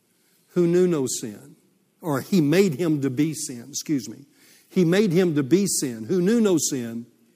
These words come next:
that you might become the righteousness of God in him."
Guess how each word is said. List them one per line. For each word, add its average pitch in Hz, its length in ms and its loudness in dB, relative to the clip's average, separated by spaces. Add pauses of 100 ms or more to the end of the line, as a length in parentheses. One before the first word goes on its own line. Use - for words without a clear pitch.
(480)
that - 220 -2
you 214 80 6
might 180 240 0
become 139 460 -6
the 113 120 -12
righteousness 131 720 -10
of 117 100 -14
God 120 240 -14
in 117 120 -14
him." 110 320 -16